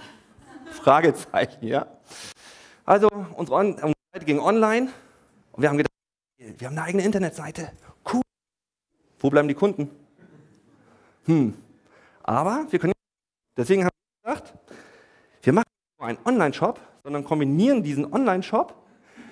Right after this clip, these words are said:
mit dem Offline-Vertrieb. Das heißt, wir haben ein Vertriebsteam angeheuert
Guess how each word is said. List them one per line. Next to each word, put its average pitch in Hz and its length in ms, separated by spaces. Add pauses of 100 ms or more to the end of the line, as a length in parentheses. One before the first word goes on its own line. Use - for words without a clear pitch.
(220)
mit 185 320 (800)
dem 165 120
Offline-Vertrieb. 185 920
Das - 180
heißt, 208 240 (300)
wir 120 60
haben 127 100
ein 123 200 (100)
Vertriebsteam 247 760
angeheuert 214 600